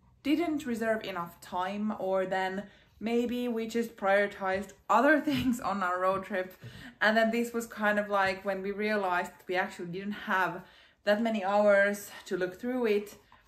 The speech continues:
It was just kind of like, well, okay, I still wanna prioritize other things than shopping. <laughs> So,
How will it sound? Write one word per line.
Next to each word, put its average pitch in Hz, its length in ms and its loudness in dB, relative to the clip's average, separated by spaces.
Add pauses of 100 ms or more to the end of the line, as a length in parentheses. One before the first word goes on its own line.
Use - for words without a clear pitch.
(540)
It 277 140 2
was 285 140 2
just 277 160 -4
kind 233 180 0
of 220 100 -2
like, 196 260 0
well, 196 240 4 (120)
okay, 175 440 -2
I - 120 2
still 214 240 -2
wanna 185 220 0
prioritize 165 720 -2
other 175 320 2
things 160 360 -6
than 165 160 -6
shopping. 175 600 -6
<laughs> - 140 -8
So, 196 560 4